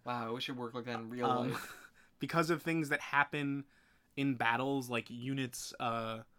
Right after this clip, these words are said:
Speaker 2: might unlock potentials, some of them good, some of them bad. Like,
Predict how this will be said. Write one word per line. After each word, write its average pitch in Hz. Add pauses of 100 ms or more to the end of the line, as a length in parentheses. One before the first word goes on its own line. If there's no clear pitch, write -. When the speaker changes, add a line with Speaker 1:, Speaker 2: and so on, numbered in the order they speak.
(500)
Speaker 2:
might 123 (540)
unlock 135
potentials, 185
some 151
of 151
them 151
good, 139
some 139
of 135
them 127
bad. 120
Like, 113